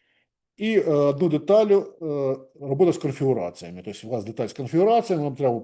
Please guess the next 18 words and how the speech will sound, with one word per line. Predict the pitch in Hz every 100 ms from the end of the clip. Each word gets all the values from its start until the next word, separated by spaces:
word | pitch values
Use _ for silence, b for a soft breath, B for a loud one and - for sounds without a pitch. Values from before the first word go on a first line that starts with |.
| -
буде | 127 117 120 -
зробити | 107 135 123 131 135 120 101
нову | 131 220 220 190 175 -
конфігурацію, | 151 143 151 151 147 147 127 117
якусь | 117 131 101 92 _
конфігурацію | - 113 120 110 113
змінити, | 117 156 220 233 -
порахувати | 165 139 131 131 139 127 113 - b b
маси | 156 226 208
в | 185
різних | 175 165
конфігураціях. | 165 160 165 156 165 160 139 135 _ b b b b b b b _ 196
Ну | 247
і | - 165
третій | 190 185 185 143
сегмент — | 180 175 233 240 240 - _ _ _ _ _ _ _ _ _ _
це | -
створення, | 139 143 196 196 175 -